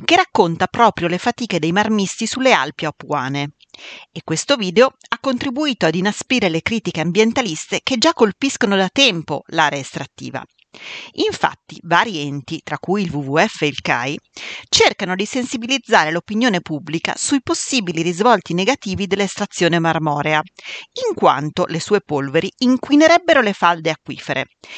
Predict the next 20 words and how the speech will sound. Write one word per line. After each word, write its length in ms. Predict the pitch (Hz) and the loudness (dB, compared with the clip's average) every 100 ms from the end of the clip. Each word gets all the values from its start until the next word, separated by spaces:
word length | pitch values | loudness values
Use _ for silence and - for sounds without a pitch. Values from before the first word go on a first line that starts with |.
| - - | -18 -2
e 100 | 247 | 0
i 60 | |
lavori 340 | 262 277 349 294 | 4 4 4 2
di 100 | 180 | 0
estrazione, 800 | - 160 - - 147 139 151 - | -2 -6 -8 -6 -4 -2 -4 -4
sempre 400 | - - 160 151 | -8 -4 -4 -4
più 160 | - 214 | -4 -2
massificati 1080 | 175 170 - 180 - 147 233 226 147 - 143 | 0 0 -2 -10 -8 -2 2 2 0 -12 -8
dalle 240 | 143 147 | -6 -6
tecnologie 640 | - - 156 160 156 190 | -8 -6 -4 -2 2 2
moderne, 540 | 151 196 143 135 170 208 _ - - - | 2 0 -2 -2 -4 -6 _ -16 -12 0
avrebbero 480 | - 403 202 190 196 | 2 2 2 0 0
un 100 | 208 | 4
grave 320 | 302 349 214 | 4 4 2
impatto 560 | 175 - 302 - - | 0 0 -2 0 -2
sia 420 | 208 - 285 240 - _ _ | 0 0 2 2 2 _ _
sulla 320 | - - 143 | -10 -6 -4
morfologia 600 | 151 151 - 170 175 254 | -4 -4 -2 0 2 2
del 200 | 180 143 | 2 -4
territorio 640 | 165 208 330 170 160 185 | -8 -8 0 2 4 0